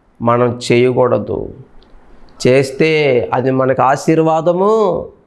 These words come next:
కాదు. ప్రియమైన దేవుని బిడ్డలారా, బిలాము ఎంత బాగా ఉన్నాడండి.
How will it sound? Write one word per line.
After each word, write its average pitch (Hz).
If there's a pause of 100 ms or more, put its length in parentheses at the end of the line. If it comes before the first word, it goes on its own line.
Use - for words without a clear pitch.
(140)
కాదు. 113 (880)
ప్రియమైన 131
దేవుని 131
బిడ్డలారా, 131
బిలాము 131
ఎంత 131
బాగా 120
ఉన్నాడండి. 113